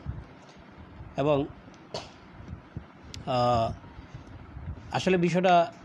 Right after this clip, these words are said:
আমার দৃষ্টিতে এত সহজ নয়। আহ, এর মধ্যে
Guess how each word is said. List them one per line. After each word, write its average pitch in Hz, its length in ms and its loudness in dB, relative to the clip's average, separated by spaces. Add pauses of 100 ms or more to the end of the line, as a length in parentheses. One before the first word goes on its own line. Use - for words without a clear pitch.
(380)
আমার 156 240 4
দৃষ্টিতে 165 420 0
এত 139 140 2
সহজ 117 480 -2
নয়। 101 80 -4
আহ, - 2000 -6
এর 160 100 4
মধ্যে 180 460 4